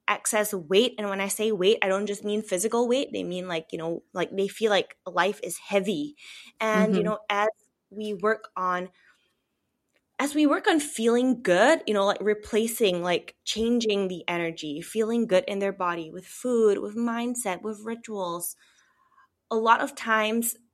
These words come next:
Speaker 1: naturally, you know, they, they're in a, they're at a, they're in an open state of letting go, releasing, and weight falls off. So it could happen both ways. Um, you know, some people are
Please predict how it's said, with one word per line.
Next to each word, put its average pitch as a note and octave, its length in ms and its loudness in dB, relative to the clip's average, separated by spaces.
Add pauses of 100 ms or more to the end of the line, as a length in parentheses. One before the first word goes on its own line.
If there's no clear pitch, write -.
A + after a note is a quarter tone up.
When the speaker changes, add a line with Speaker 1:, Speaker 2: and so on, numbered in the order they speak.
(280)
Speaker 1:
naturally, G#3+ 1080 -2
you G3 100 -6
know, F#3 180 -4
they, F#3 440 -2 (600)
they're G3 220 4
in F#3+ 120 4
a, F#3+ 60 -2 (180)
they're F#3+ 160 2
at F#3 120 2
a, F#3 160 -2 (100)
they're F#3 120 -4
in F3+ 160 0
an E3+ 200 -4
open B3+ 300 2
state F#3+ 320 -2
of F#3+ 140 -12
letting A3+ 440 0
go, F#3+ 240 0
releasing, A3 960 -4
and F#3 360 -4
weight G#3 240 2 (100)
falls F3+ 500 -4 (100)
off. - 520 -2
So - 200 -6
it G#3 100 -2
could - 100 -10
happen A3 400 4
both F#3 360 -2
ways. E3 440 -2 (360)
Um, F3 220 2
you F3 60 -6
know, E3+ 100 -6
some G#3+ 220 -2
people G3+ 260 -4
are F#3 260 2